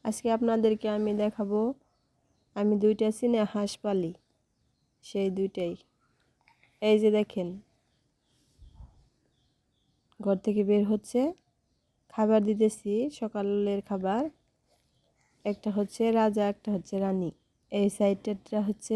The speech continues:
রানী, ওইটা হচ্ছে রাজা। এই যে খাবার খায়, আবার চলে যায়। দেখতে থাকেন। এই যে খাইতেছে, আমি কিছু বাদ দিছি,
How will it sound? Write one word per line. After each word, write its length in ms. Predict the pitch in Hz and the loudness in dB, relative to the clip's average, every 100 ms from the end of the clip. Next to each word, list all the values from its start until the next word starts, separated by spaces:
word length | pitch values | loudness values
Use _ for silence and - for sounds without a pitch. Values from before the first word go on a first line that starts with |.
| 220 | 0
রানী, 320 | 220 226 214 233 | 2 2 2 2
ওইটা 260 | 175 190 208 | 0 0 -2
হচ্ছে 240 | 190 - 190 | -4 -6 -6
রাজা। 320 | 190 180 180 190 _ _ _ _ _ _ _ _ _ _ _ _ _ _ _ _ _ _ _ _ _ _ _ _ _ _ _ _ - | -4 -6 -8 -14 _ _ _ _ _ _ _ _ _ _ _ _ _ _ _ _ _ _ _ _ _ _ _ _ _ _ _ _ -6
এই 140 | 202 | -4
যে 120 | 185 185 | -2 -4
খাবার 320 | - 196 208 - | -4 -4 -4 -4
খায়, 280 | - 208 226 | -2 -2 -2
আবার 200 | 226 208 | -2 -6
চলে 280 | - 214 214 | -8 -6 -6
যায়। 240 | 190 165 175 _ _ _ _ _ _ _ _ _ _ _ _ _ _ - | -6 -8 -12 _ _ _ _ _ _ _ _ _ _ _ _ _ _ -14
দেখতে 300 | 202 202 - | -8 -8 -6
থাকেন। 420 | 196 196 - 247 330 415 _ _ _ _ _ - - - - _ _ _ _ _ _ _ _ _ _ _ _ _ _ _ _ _ 339 202 | -6 -6 -4 -2 -2 -6 _ _ _ _ _ -20 -20 -20 -20 _ _ _ _ _ _ _ _ _ _ _ _ _ _ _ _ _ -14 -8
এই 240 | 190 185 185 175 | -4 -4 -4 -4
যে 140 | 180 | -6
খাইতেছে, 680 | 185 - 196 190 208 190 - 165 | -8 -6 -6 -4 -8 -10 -12 -14
আমি 180 | 202 208 | -12 -10
কিছু 320 | 208 240 226 220 | -8 -8 -6 -8
বাদ 260 | 196 185 185 | -4 -4 -6
দিছি, 360 | 208 220 - | -6 -8 -8